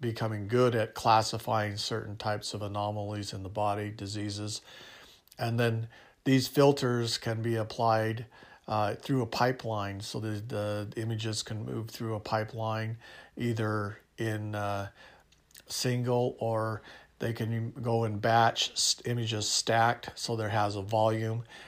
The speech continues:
and, uh, it can pivot the data, so it can look from, at the data from, uh, various angles. It can look at from a side angle, from a front angle, from a top angle, and, uh,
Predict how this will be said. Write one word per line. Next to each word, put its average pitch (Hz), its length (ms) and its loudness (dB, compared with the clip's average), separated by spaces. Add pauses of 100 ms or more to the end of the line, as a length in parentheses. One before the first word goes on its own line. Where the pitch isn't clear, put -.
(160)
and, 110 360 -2
uh, 107 240 0
it 117 100 -6
can 107 180 -4
pivot 123 440 2
the 107 200 -2
data, 110 420 -2
so 110 220 -4
it 110 100 -6
can 107 140 -8
look 110 220 -6 (100)
from, 104 280 -4
at 107 220 -4 (180)
the 113 80 -8
data 110 320 -4
from, 104 440 -4 (460)
uh, 110 280 0
various 107 440 0
angles. 107 480 0
It 120 60 -4
can 107 160 -6
look 104 160 -6
at 110 100 -6
from 101 180 -4
a 98 40 -6
side 104 360 0
angle, 101 380 -2
from 101 260 -6
a 101 200 -4
front 104 300 -2
angle, 101 440 -4
from 101 240 -6
a 98 60 -6
top 101 340 0
angle, 101 420 -6 (580)
and, 107 360 -2
uh, 98 260 -2